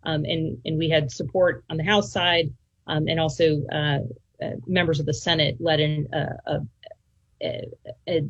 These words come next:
a letter and an effort right alongside us in the House. So there's a, a churn and excitement, um, and so we're continuing to push for it. But, um, you know, I think the more that we continue to raise and make known the value of these programs, the more we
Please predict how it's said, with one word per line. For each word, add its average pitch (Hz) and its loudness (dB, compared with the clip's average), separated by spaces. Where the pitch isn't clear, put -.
a 160 -8
letter 156 4
and 160 0
an 143 2
effort 143 -2
right 165 4
alongside 147 0
us 147 -6
in - -6
the - -8
House. - -12
So 160 2
there's 202 8
a, 185 4
a 190 2
churn 254 4
and 214 8
excitement, 151 2
um, 151 2
and 160 -2
so 160 4
we're 165 4
continuing 165 -2
to 143 -8
push 165 -2
for 147 2
it. 135 -2
But, 147 0
um, 156 -2
you - -2
know, 175 4
I 170 2
think 185 -2
the 185 2
more 170 2
that 165 4
we 170 -2
continue 180 0
to 165 0
raise 160 2
and 165 -2
make 151 0
known 170 4
the 156 2
value 165 0
of 160 -2
these 151 -2
programs, 180 2
the 165 -2
more 160 0
we 170 -2